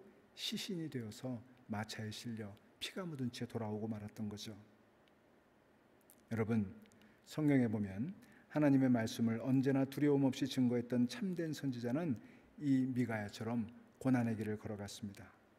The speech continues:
하지만 그런 사람들 때문에, 순교자의 흘린 피 때문에, 의인이 받은 고난 때문에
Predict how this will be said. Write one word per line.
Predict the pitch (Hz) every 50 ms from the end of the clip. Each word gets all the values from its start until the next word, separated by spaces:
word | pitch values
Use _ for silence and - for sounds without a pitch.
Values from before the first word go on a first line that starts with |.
| _ _ _ _ _ _ _ _ -
하지만 | - 135 117 120 113 98 95 110 147 180 - - - - - _ _
그런 | - - 127 123 117
사람들 | 117 - 110 104 98 98 101 95
때문에, | - - 104 98 98 95 92 - - _ _ _ _ _ _ _ _ _ _
순교자의 | - - - - 214 202 180 180 160 131 135 127 117 113 110
흘린 | 104 - - 156 131 120
피 | 120 - - -
때문에, | - 151 110 101 101 95 85 - - _ _ _ _ _ _ _ _ _ -
의인이 | 220 165 160 170 170 165 160 156
받은 | - 120 113 127 127 123
고난 | - 120 117 113 104 101
때문에 | - 110 98 101 101 101 90